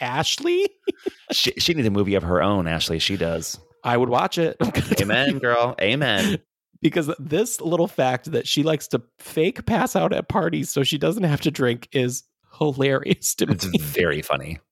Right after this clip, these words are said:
Speaker 1: Um, and then she does this series of really weird things to these kids. So she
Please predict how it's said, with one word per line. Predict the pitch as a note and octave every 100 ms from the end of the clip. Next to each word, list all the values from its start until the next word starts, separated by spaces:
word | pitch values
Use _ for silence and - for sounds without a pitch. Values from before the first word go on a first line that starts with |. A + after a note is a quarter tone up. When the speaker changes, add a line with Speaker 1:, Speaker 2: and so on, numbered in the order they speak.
| _ _ - G3+ F#3+ F3 D#3+ C#3 -
Speaker 1:
Um, | C#3+ B2+ A#2+ A#2 B2 -
and | D3+ C#3+
then | C#3 C3+ C3+ -
she | - D#3+
does | B2+ D3+ G#3 A3+
this | F3 C3+
series | - G3+ B3 A#3+
of | B2
really | A2+ A2 D#3 B3 A#3+
weird | A#2 G#2+ B2+ F#3+ G3 F#3
things | E3+ D#3+ D3 C#3
to | -
these | A#2 A#2
kids. | - A#2 A2+ A2+
So | B2 A#2
she | - B2 B2